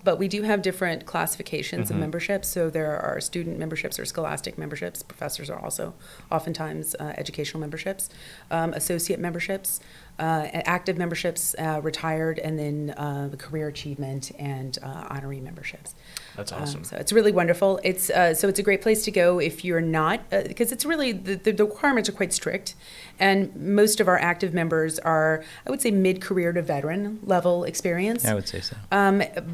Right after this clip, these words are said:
Speaker 1: but we are about tutelage and honoring our, our past generations.
Speaker 2: Mm-hmm.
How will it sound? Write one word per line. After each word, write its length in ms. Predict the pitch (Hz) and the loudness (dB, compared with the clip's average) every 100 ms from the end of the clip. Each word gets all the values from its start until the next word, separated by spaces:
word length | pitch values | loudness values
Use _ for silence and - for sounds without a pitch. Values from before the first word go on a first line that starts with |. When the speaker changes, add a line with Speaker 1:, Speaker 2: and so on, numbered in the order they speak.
| 156 | 2
Speaker 1:
but 340 | 214 196 196 170 | 6 8 6 -2
we 400 | 196 196 190 - | 0 0 0 2
are 180 | 185 185 | 4 6
about 640 | 170 143 185 185 170 - | 4 4 4 6 4 0
tutelage 640 | - 208 208 208 214 214 185 | -2 0 2 2 2 0 -2
and 240 | - 165 160 | -2 0 0
honoring 540 | 160 170 165 165 160 151 | 0 0 2 0 0 -2
our, 400 | - 151 151 143 | 0 2 2 -2
our 100 | - | -4
past 320 | 143 160 143 - | -2 0 0 0
generations. 640 | 151 139 - - - - | -2 -2 -8 -8 -8 -6
Speaker 2:
Mm-hmm. 200 | 110 110 | -6 -4